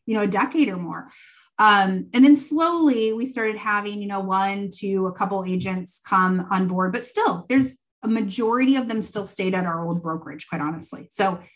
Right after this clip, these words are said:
here we are now, two years later, we've iconed each year. We have a traditional team of agents, but we also have an organization that covers, uh, currently seven states.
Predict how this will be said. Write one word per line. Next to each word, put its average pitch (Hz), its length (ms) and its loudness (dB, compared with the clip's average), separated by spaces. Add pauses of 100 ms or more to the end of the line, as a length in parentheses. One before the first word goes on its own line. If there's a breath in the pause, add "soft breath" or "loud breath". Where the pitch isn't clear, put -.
(400 loud breath)
here 294 100 6
we 285 80 8
are 262 140 6
now, 233 480 2
two 269 140 4
years 247 300 0
later, 202 380 0
we've 202 140 -4
iconed 220 460 -4
each 220 220 -10
year. 202 440 -4
We 202 100 2
have 202 540 2
a 190 560 -2
traditional 240 560 4
team 247 580 -2
of 202 240 0
agents, 208 400 -4
but 190 140 -8
we 202 80 2
also 190 260 -2
have 196 200 -2
an 190 100 -2
organization 190 1040 -4 (280 soft breath)
that 175 180 -4
covers, 185 720 0
uh, 180 160 0
currently 185 340 -2
seven 175 320 -2
states. - 520 -14